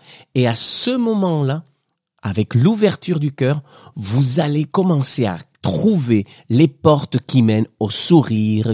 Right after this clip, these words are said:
qui vient de l'âme. C'est une porte transparente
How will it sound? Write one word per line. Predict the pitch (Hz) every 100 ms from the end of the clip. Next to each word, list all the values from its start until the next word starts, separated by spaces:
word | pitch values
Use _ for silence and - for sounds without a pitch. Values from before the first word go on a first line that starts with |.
| -
qui | 110
vient | 90 90 78 73 76 _
de | 87 82
l'âme. | 71 62 - 131 _ _ _ _ _ _ - - -
C'est | - 147 175
une | 165
porte | 143 190 175 - 135
transparente | - 123 208 202 - - 165 113 104 85 71 -